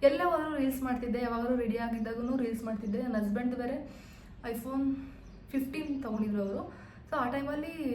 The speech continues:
ನಾವು ಎಲ್ಲೇ ಆಚೆ ಹೋದ್ರೂ ರೀಲ್ಸ್ನ ಮಾಡ್ತಿದ್ದೆ. ಏನೋ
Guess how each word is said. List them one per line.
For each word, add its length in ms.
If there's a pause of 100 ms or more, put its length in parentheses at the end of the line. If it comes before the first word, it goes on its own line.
(140)
ನಾವು 120 (140)
ಎಲ್ಲೇ 220
ಆಚೆ 200
ಹೋದ್ರೂ 240 (1160)
ರೀಲ್ಸ್ನ 360
ಮಾಡ್ತಿದ್ದೆ. 400
ಏನೋ 100